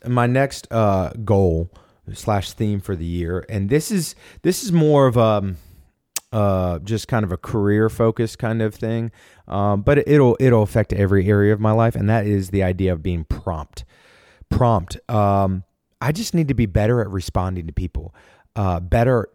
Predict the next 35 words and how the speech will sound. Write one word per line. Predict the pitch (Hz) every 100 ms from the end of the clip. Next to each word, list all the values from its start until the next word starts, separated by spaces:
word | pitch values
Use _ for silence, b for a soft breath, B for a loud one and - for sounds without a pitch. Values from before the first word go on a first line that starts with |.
| _
texting | - 139 - 123 110
someone | 117 110 92
back | 92 92 -
when | 87
they | 82
text | - 90 -
me, | 78 85 B B B
better | 101 120 123 151 131
at | - _
answering | 120 127 - 120 101
the | 92
call | - 120 113 90 82 b b -
when | 120
I | 156
can, | 196 110 90 90 - _ _ _ _ _ _
when | - 110 104
the | 101
call | 110 98
comes | 101 90
through. | - 87 85 b b -
There's | 143 143
so | 143 147
many | 165
times | 156 139 117 110
where | 107
calls | 90 - 123 143
come | 147 131
through, | - 95 85 82 - _ _ _ _ _ _ _ _ _ -
I | 120
have | 110 101
no | 107 135
reason | 139 131 123 120
to | 123
ignore | 120 104 85
it, | 80